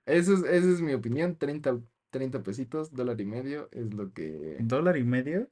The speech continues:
Speaker 1: lo que creo que va a salir, güey.
Speaker 2: Está caro.
Speaker 1: Está caro.
Speaker 2: <laughs>
Speaker 1: <laughs> Pero es que, güey, como compra rápida, güey, sí
Speaker 2: Es que
Speaker 1: creo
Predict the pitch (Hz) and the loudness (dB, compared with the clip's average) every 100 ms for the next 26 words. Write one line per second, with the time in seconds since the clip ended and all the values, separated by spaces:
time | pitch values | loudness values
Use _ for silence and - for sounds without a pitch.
0 | _ - 107 95 92 - 104 104 95 110 | _ -10 -8 -8 -6 -2 0 0 -2 -6
1 | 113 101 95 95 95 90 87 82 95 117 | -8 -6 -6 -6 -6 -6 -6 -8 -2 -2
2 | 113 107 123 180 139 117 113 _ _ _ | 0 0 2 2 0 -2 -8 _ _ _
3 | _ - - 87 80 120 117 113 _ - | _ -20 -14 -10 -6 -4 -2 -4 _ -20
4 | _ 131 127 139 202 233 220 208 226 196 | _ -2 0 6 10 12 12 10 8 8
5 | 202 - _ - - - - _ _ _ | 6 4 _ -20 -20 -20 -20 _ _ _
6 | 196 202 185 190 220 113 _ _ _ _ | 10 12 12 8 2 -8 _ _ _ _
7 | _ _ 190 185 240 240 - 160 165 170 | _ _ 8 10 4 -2 -4 -12 -12 4
8 | 175 180 170 151 151 147 151 143 143 139 | 6 8 6 2 2 2 2 2 2 2
9 | 135 131 123 - 175 185 180 156 156 160 | 2 2 -4 -2 2 6 6 6 4 4
10 | 165 165 170 190 190 _ _ _ _ _ | 4 4 2 0 -4 _ _ _ _ _
11 | _ _ _ - 185 220 165 220 143 135 | _ _ _ 8 10 10 10 8 8 6
12 | 120 | 2